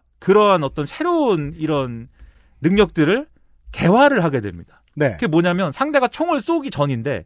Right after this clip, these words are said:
Speaker 2: 음.
Speaker 1: 이미 총을 쏠 걸 알아요.
Speaker 2: 음.
Speaker 1: 미리 피합니다.
Speaker 2: 그렇죠.
Speaker 1: 예.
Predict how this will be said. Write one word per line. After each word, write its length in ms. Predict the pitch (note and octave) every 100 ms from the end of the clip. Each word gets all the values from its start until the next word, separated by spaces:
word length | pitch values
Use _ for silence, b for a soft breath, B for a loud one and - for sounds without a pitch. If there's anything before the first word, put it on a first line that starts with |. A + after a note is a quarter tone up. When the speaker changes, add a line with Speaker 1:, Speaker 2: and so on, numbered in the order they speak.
| _
Speaker 2:
음. 220 | D#3 A#2+ D2+
Speaker 1:
이미 160 | G3
총을 260 | A3 D#4 D4
쏠 140 | B3
걸 160 | G#3+ D3
알아요. 320 | F2+ F2+ E2 _ _
Speaker 2:
음. 200 | B2+ F#2+
Speaker 1:
미리 200 | A#2 A#3+ C4
피합니다. 540 | - F3 G#2+ - E2+ _ _
Speaker 2:
그렇죠. 480 | - C#3 - F#2 -
Speaker 1:
예. 20 | -